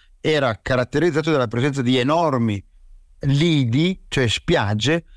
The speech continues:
in cui la gente andava a fare il bagno, eccetera. Solo negli ultimi decenni abbiamo perso questa,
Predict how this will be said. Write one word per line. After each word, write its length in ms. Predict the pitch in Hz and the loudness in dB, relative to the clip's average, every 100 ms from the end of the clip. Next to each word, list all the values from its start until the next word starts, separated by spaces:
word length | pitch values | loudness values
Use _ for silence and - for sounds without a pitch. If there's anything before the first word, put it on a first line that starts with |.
| - | -4
in 100 | 139 | -4
cui 180 | 123 139 | 0 -2
la 160 | 131 196 | 0 -2
gente 280 | 120 143 160 | -2 -2 0
andava 420 | 113 127 135 101 - _ | 0 0 0 -2 -10 _
a 120 | 110 | -6
fare 240 | - 117 | 0 0
il 100 | 165 | 2
bagno, 440 | 135 127 135 131 123 | 0 0 2 0 0
eccetera. 420 | 104 120 101 101 - - - - | 0 -2 -2 -4 -8 -20 -20 -20
Solo 300 | - - 240 | -6 -2 0
negli 160 | 165 135 | 0 0
ultimi 240 | 156 160 | 0 0
decenni 380 | 131 120 208 220 | 0 0 0 0
abbiamo 300 | 143 131 123 | 0 0 -2
perso 520 | - 143 151 139 143 | -2 0 0 -2 -2
questa, 500 | 117 131 - 127 113 | 0 -2 0 0 0